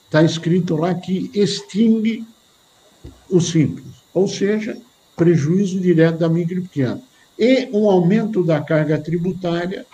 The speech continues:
lá pra lua, né? Como acontece na área de serviços e em outras áreas. Então,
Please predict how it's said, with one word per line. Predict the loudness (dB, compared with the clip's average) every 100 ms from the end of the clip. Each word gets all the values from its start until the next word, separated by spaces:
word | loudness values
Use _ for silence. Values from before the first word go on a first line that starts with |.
| -8
lá | -2 -2
pra | -2 -2
lua, | 0 2 2 0 -4 -14 _ _ _
né? | -4 -2 -4 -14 -20 _ 2
Como | 6 6 4 -2 -2
acontece | -2 0 -2 0 -2 0
na | 0
área | 0
de | -4
serviços | -2 -2 -2 -4 -4 -6 -2
e |
em |
outras | 0 0 -4 -2 0
áreas. | 0 -2 -12 _ -20 _ _ _ _ _ _ _
Então, | 0 2 2 2 0